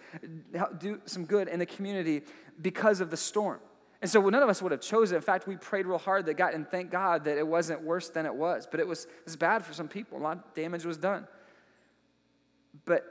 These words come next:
in the midst of it, there was good that was happening. So God brought good even out of a bad situation. Now, God didn't create the world with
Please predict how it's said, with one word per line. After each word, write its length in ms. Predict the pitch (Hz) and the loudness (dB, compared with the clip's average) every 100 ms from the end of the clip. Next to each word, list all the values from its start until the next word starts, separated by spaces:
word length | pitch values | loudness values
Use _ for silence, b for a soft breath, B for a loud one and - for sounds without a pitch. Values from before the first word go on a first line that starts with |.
| - | -10
in 80 | 170 | -6
the 60 | 170 | -4
midst 240 | 202 - | -2 0
of 120 | 165 | 0
it, 200 | 143 - | 0 -2
there 100 | 156 | -2
was 160 | 143 131 | -2 -2
good 200 | 196 170 | -4 -2
that 80 | 120 | -6
was 120 | 123 | -8
happening. 360 | 123 117 120 | -12 -12 -12
So 140 | 123 156 | -8 -4
God 260 | 170 170 | 0 0
brought 280 | 170 160 156 | 2 -2 0
good 200 | 175 180 | -2 0
even 220 | 156 170 | -2 -4
out 120 | 165 143 | -2 -2
of 60 | |
a 60 | 131 | -4
bad 400 | 120 165 151 147 | -4 0 0 0
situation. 640 | 160 - 139 175 208 156 | -6 -8 -2 -2 0 -2
Now, 80 | 143 | -2
God 200 | 143 220 | 0 -2
didn't 180 | 247 - | -2 -6
create 240 | 160 135 | -6 -6
the 80 | 127 | -4
world 200 | 131 123 | -4 -6
with 140 | 120 | -8